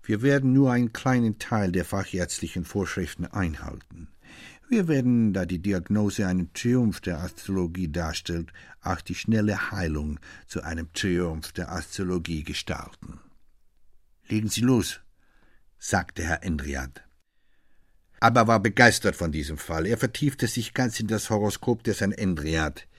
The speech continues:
Er würde Quass ein Meisterstück liefern, das war klar.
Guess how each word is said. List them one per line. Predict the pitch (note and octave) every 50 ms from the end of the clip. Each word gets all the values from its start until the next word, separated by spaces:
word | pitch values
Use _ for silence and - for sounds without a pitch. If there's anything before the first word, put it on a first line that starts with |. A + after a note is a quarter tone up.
| - - - - - - - - - - - - - - - - -
Er | - G2+ G2
würde | A2+ A2+ A2+ G#2
Quass | - - A#2 B2 A#2+ -
ein | - A2 G#2+
Meisterstück | G#2+ A2+ A#2+ G#2 - - G#2 F#2+ - - F#2+ - -
liefern, | F#2 F#2 - - F2+ F2
das | F#2 - - -
war | G2
klar. | - - - - F2+ E2 E2 D2+ D2